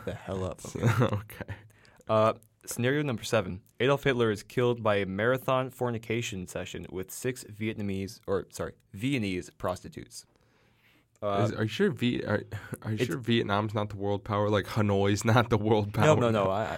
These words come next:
Speaker 1: I, I assure you I'm just
Speaker 2: <laughs>
Speaker 1: awful.
Speaker 2: Okay.
Speaker 1: Uh, so as a result, the prostitutes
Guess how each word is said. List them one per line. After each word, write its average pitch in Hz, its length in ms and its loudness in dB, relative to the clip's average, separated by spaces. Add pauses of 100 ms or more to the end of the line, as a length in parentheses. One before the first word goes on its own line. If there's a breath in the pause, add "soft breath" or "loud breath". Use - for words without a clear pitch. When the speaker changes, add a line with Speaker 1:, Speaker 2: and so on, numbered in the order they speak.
(140)
Speaker 1:
I, 104 100 -4
I 107 160 4
assure 113 300 0
you 101 140 0
I'm 101 100 -2
just - 360 -4 (120)
Speaker 2:
<laughs> - 140 -20
Speaker 1:
awful. - 340 -6 (380 loud breath)
Speaker 2:
Okay. 90 140 -2
Speaker 1:
Uh, 101 220 2 (880 soft breath)
so - 200 -6
as 139 200 -2
a - 20 2
result, 117 300 4
the 120 60 2
prostitutes 127 580 0